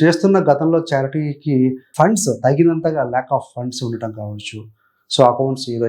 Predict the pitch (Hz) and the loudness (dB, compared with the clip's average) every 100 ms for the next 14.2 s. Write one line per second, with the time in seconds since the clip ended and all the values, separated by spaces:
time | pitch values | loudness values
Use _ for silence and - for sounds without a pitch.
0 | 110 107 113 113 110 104 101 104 117 117 | -2 -2 -2 -2 -2 -2 -4 -6 -14 -16
1 | - _ _ _ _ _ - 135 120 123 | -20 _ _ _ _ _ 0 2 4 2
2 | 135 131 131 123 123 117 127 131 131 123 | 2 0 0 0 0 2 4 4 4 2
3 | 123 113 110 110 110 110 - - _ _ | 0 -2 0 -2 -2 -4 -8 -20 _ _
4 | _ - 123 131 127 123 113 110 113 107 | _ -2 2 4 2 0 -2 -4 -4 -4
5 | 107 104 143 151 143 135 - 123 123 123 | -2 2 4 4 2 0 -2 -4 -4 -4
6 | 110 113 107 110 117 117 127 131 123 110 | -4 -4 -2 -2 0 4 4 2 0 -4
7 | - 139 175 170 - - 127 135 147 127 | -6 -2 0 0 -2 -2 2 4 6 4
8 | 120 120 117 107 107 104 98 - 113 _ | 2 0 0 -2 -4 -4 -6 -8 -18 _
9 | - 120 120 113 104 101 92 110 - 92 | -6 -4 0 -2 -2 -4 -6 -8 -10 -12
10 | 95 95 - - - - - - - - | -18 -20 -20 -20 -20 -20 -20 -20 -20 -6
11 | 98 104 156 170 - - _ _ _ _ | 0 4 4 2 -6 -16 _ _ _ _
12 | - 165 214 175 143 156 139 127 147 147 | -2 2 4 6 6 4 2 2 4 2
13 | - 135 131 117 - 117 - 180 123 127 | 2 -4 -4 -6 -6 -6 0 4 4 6
14 | 127 135 | 4 4